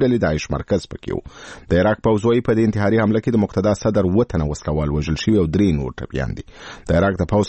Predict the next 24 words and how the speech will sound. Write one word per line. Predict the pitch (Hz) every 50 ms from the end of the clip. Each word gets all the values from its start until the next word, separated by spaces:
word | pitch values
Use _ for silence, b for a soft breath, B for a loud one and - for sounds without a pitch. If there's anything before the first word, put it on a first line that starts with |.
| - -
خبرپاڼه | 92 95 87 - 107 107 104 92 87
زیاتوي | 95 92 - 101 107 110 -
چې | 98 80 87
دویم | 90 90 95 107 113 110 107 95
برید | 107 117 101 104 104
هم | 110 113 - -
تیر | 131 135 120 101 85
ماښام | 78 - - 87 85 73
ناوخته | 73 87 110 - - 135 123
د | 120 107
لومړي | 98 98 104 107 92 90
برید | 87 78 -
په | - 76 71
ځای | 82 95 113 117
کې | -
وشو | 131 135 131 - - -
چې | 156 143 B B B B B B B -
د | - 127
مقتدا | - - 117 117 113 107 -
صدر | 120 113 107 101
د | 95 90 85
وسلوالې | - - 87 87 101 104 101 92 90 95
ډلې | 95 92 - -
څلور | 76 80 80